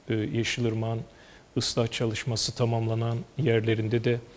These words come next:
e, biz çalışmalarımızı devam ettiriyoruz belediye olarak. E, Yeşilırmak'ın güneyinde de bu projeyi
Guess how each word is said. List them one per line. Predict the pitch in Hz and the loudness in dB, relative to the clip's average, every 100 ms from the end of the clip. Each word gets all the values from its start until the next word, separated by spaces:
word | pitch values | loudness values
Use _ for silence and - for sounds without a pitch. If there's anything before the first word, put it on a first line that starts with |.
| - - - - | -20 -20 -8 -4
e, | 120 | -4
biz | - 120 - | -2 -2 0
çalışmalarımızı | 135 117 107 120 110 107 107 107 120 | 0 -2 -2 -2 0 0 -2 -4 -2
devam | 117 110 113 | 0 2 0
ettiriyoruz | 107 - - 110 107 113 - - | -4 -8 -4 -2 -2 -6 -6 0
belediye | 113 107 110 107 | 0 0 0 0
olarak. | 107 107 139 - - - - - | 0 -2 -6 -10 -18 -20 -20 -4
E, | 117 | -2
Yeşilırmak'ın | 117 120 123 - 131 127 123 117 | 0 0 0 0 0 0 -2 -2
güneyinde | 110 120 131 127 131 127 | 0 2 4 2 0 0
de | 120 123 | 0 0
bu | 117 - | -4 0
projeyi | 127 123 107 110 104 | 2 4 2 0 0